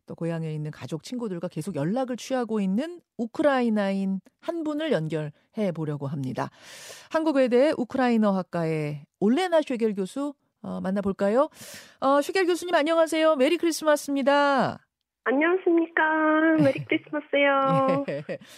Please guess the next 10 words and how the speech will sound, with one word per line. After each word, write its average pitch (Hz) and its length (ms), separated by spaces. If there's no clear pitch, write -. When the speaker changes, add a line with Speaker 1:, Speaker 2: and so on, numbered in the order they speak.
Speaker 1:
아니, 233 140
얼마 247 260
전에 330 220
어떤 190 260
소식이 311 320
들려왔냐면 202 920
우크라이나가 311 680
Speaker 2:
네네. - 140
Speaker 1:
올해부터 320 1120
성탄절을 285 1000